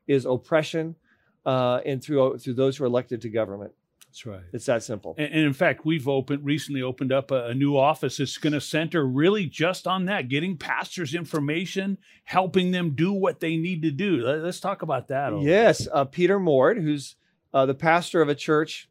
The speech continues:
Speaker 1: in, uh, Palmdale, he's also a full-time pastor liaison for the Pacific Justice Institute.
Speaker 2: Yes.
Speaker 1: So he set up this new office. It's called the P J I Church Engagement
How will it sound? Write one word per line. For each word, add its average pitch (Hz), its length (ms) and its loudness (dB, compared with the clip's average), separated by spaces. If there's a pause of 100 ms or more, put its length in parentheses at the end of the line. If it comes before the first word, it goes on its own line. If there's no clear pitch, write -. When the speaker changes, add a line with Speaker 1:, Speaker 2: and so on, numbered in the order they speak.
(100)
Speaker 1:
in, 135 320 -4
uh, 123 120 0
Palmdale, 151 560 2
he's 139 140 -2
also 160 380 4
a 139 80 -4
full-time 160 640 0
pastor 156 420 -4
liaison 139 720 0 (360)
for 170 120 -6
the 151 80 0
Pacific 151 440 -4
Justice 135 380 0
Institute. 147 500 -4 (200)
Speaker 2:
Yes. 101 160 -18 (100)
Speaker 1:
So 170 300 2
he 160 80 8
set 202 260 6
up 180 180 6
this 143 180 -4
new 175 160 2
office. 143 540 4 (680)
It's 165 160 0
called 165 200 4
the 143 60 0
P 220 340 -2
J 185 300 4
I 147 440 6 (1120)
Church 190 480 0
Engagement 156 760 4